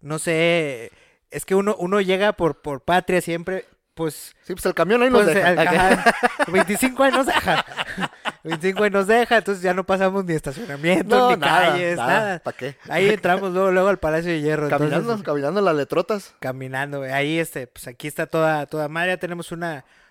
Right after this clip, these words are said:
Speaker 1: nueva ocasión. La sala Luis quince, como es un, un, una tradición ya. Bonito el depa, ¿no?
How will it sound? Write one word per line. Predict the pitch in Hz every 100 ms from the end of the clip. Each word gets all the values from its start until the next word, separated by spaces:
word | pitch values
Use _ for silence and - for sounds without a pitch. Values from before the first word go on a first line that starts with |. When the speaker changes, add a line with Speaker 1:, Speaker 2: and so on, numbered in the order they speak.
| _
Speaker 1:
nueva | 151 156
ocasión. | 156 180 190
La | 160 156
sala | 185 190 202
Luis | 160 165 -
quince, | 202 214 190 240
como | - 151 139 131 127
es | 131 -
un, | 160
un, | 156 156 147 147 143
una | 160 151 165 143
tradición | 135 131 127 160 160
ya. | 160 180 196 _ _ _ _ _
Bonito | 143 135 156 202 240 247
el |
depa, | 202 202 185
¿no? | 202 277